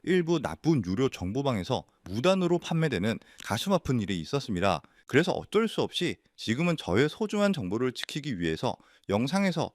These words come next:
직접적인 종목 공개는 하지 못하고 있고요. 그래도 실망하지 마세요. 이 소중한 기회는 오직 저를 믿고 함께해 주시는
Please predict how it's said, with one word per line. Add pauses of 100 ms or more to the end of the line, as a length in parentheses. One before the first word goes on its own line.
직접적인
종목
공개는
하지
못하고
있고요. (280)
그래도
실망하지
마세요. (280)
이
소중한
기회는 (240)
오직
저를
믿고 (160)
함께해
주시는